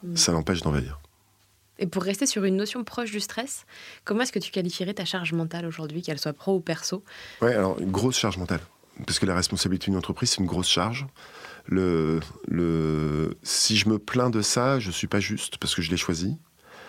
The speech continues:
Speaker 2: Vient avec cette, euh, vient avec ce, ce développement de Petit Bambou, bah oui, cette charge qui est, euh, des problèmes administratifs, beaucoup de choses à régler, des responsabilités d'entrepreneurs que j'avais pas vues. Et je me suis dit, en fait, quand on a un problème de charge mentale,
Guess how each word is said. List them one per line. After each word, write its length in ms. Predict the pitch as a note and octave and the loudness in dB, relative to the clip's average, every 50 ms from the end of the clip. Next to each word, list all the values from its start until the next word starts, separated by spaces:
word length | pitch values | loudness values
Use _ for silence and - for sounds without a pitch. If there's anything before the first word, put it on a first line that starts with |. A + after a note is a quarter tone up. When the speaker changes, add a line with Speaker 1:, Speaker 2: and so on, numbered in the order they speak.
| - - - - - _ - | -20 -20 -20 -20 -16 _ -4
Speaker 2:
Vient 260 | F#2 G2+ G#2 B2 C3 C3 A#2+ | -2 0 2 4 4 4 4
avec 320 | G2+ F2+ G#2 G#2 G#2 - F#2 | 4 4 2 2 2 0 0
cette, 280 | - - G#2 F#2+ - - | 2 2 2 0 2 2
euh, 240 | F2+ F2 E2+ E2+ E2 | 2 2 4 2 2
vient 200 | E2+ F2+ A2+ A2+ | 2 2 2 2
avec 240 | A2 G2 F#2+ F#2+ F#2 | 4 2 2 0 0
ce, 180 | - - G2 F2 | 0 0 0 0
ce 140 | - - E2+ | 0 0 0
développement 340 | F#2 E2 F#2+ F#2 - F#2 | 2 2 2 2 2 0
de 40 | F2 | 0
Petit 240 | - F2 D#2+ - - | 0 -2 -6 -4 -4
Bambou, 340 | E2 D#2+ D2+ D#2 G2+ A#2+ A2+ - | -2 -2 0 0 0 0 0 0
bah 140 | F2 D#2 | 0 2
oui, 120 | D2 D2 D#2 | 2 2 0
cette 180 | - F2 E2 | 0 0 -2
charge 340 | - - E2+ F2 G2+ G#2+ G#2+ - - - _ _ _ _ _ _ _ _ _ - | -2 -2 -2 -2 -2 -4 -6 -10 -12 -18 _ _ _ _ _ _ _ _ _ -16
qui 320 | - - - - F2 F2 F2+ | -14 -8 -4 -2 0 2 2
est, 100 | G2 G#2 | 4 2
euh, 400 | G#2 G#2 F#2 E2 D#2+ D#2+ E2 D#2+ D2 - - - - - - - - - | 2 2 0 0 0 0 0 -2 -2 -6 -12 -18 -18 -18 -18 -18 -12 -6
des 220 | - D#2+ D#2 D2+ | -2 -2 0 0
problèmes 280 | C#2 - - C#2+ C#2+ C#2 | -2 -2 -4 -2 -2 0
administratifs, 640 | C#2 C2+ C2 C2 - - - C#2+ - - E2+ E2 D#2+ | 0 -2 -2 -2 -4 -4 -4 -6 -6 -4 -4 -2 -2
beaucoup 200 | F2 E2 - E2 | -2 -4 -2 -2
de 40 | |
choses 160 | - D#2 C#2+ D2+ | -2 0 0 0
à 60 | C#2 | 0
régler, 320 | C2 C#2 C2+ C#2+ D#2+ F2 | 0 0 0 0 0 0
des 100 | F2+ F#2+ | 2 2
responsabilités 680 | E2+ E2 D#2 - - D#2 - - D#2 D#2 E2+ C#2+ - E2+ | 2 2 0 0 2 2 2 0 0 0 -2 0 0 0
d'entrepreneurs 480 | D#2+ D#2 - - - - D#2+ D#2+ D#2+ | 0 0 -2 -4 -2 0 0 0 0
que 60 | C#2+ C#2+ | 2 2
j'avais 180 | D2 C#2+ D2+ | 2 2 2
pas 140 | D2+ - D#2 | 0 0 -2
vues. 220 | C#2 D2 D#2+ G2 G2 - F#3 - - - - - - - - | -2 -2 -4 -4 -6 -10 -12 -14 -14 -14 -14 -14 -16 -6 -2
Et 80 | - | 0
je 80 | G2 G2+ | 2 4
me 40 | A2+ | 4
suis 140 | - - A#2 | 4 4 2
dit, 100 | C3 C#3+ | 4 2
en 80 | A2+ | 2
fait, 460 | G2 - C#3 D3+ - - - - - - - | 4 2 0 2 2 0 0 0 0 -2 0
quand 160 | - A#2 - | 0 2 4
on 80 | A2+ G#2+ | 4 4
a 40 | G#2+ | 4
un 60 | G#2 | 2
problème 220 | - - A2 G#2+ | 2 2 4 4
de 80 | G#2+ G2+ | 4 4
charge 240 | - - G2 F#2+ G2 | 4 2 2 2 2
mentale, 400 | F#2 F2+ - G#2+ A#2+ C3 C#3 | 2 2 2 2 2 0 -2